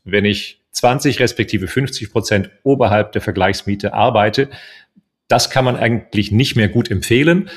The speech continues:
Ja, und da würde ich sagen, da bitte Vorsicht.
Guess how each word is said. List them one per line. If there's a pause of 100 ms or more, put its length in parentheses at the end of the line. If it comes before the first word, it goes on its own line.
(200)
Ja,
und
da
würde
ich
sagen, (100)
da
bitte
Vorsicht.